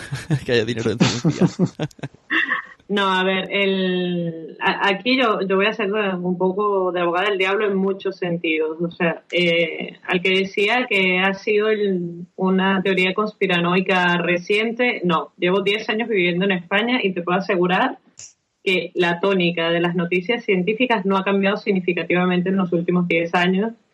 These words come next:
Speaker 2: con respecto a marcar la nacionalidad de la persona que pone la noticia.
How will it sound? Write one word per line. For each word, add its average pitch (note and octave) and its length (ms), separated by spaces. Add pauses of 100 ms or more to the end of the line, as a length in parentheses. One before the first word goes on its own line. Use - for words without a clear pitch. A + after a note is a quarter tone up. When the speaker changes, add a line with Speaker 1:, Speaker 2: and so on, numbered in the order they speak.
(400)
Speaker 2:
con G3 220
respecto G3 560
a F#3 320
marcar F#3 760
la G3 140
nacionalidad F3+ 680
de G#3 100
la G#3 120
persona F#3+ 640 (220)
que F3+ 120
pone F3 580
la E3+ 120
noticia. D#3+ 600